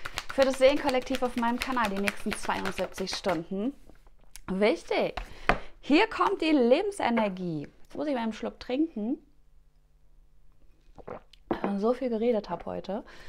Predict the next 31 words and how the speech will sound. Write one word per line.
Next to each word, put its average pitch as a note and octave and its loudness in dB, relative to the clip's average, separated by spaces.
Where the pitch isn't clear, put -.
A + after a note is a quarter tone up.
Ähm, C4 6
die C4 4
reine B3 6
Kraft - -2
des B3 -2
Lebens G#3 0
erfüllt C4 -2
dich. - -8
Ja. G#3+ 4
<laughs> G#3+ 2
Ende D4+ 12
der C#4+ 6
Durchsage, A3+ 2
das G3 -2
würde G3 -4
ich G#3 -6
doch F#3 -6
sagen, F3+ -4
reicht G3+ 2
schon G#3 0
<laughs> F#3 -6
als - -12
Legung. D#3+ -10
Nein, E3 2
wir G3+ 0
gucken A#3 0
natürlich F3+ -4
noch E3+ -4
ein F3 -2
bisschen E3+ -4
tiefer. - -8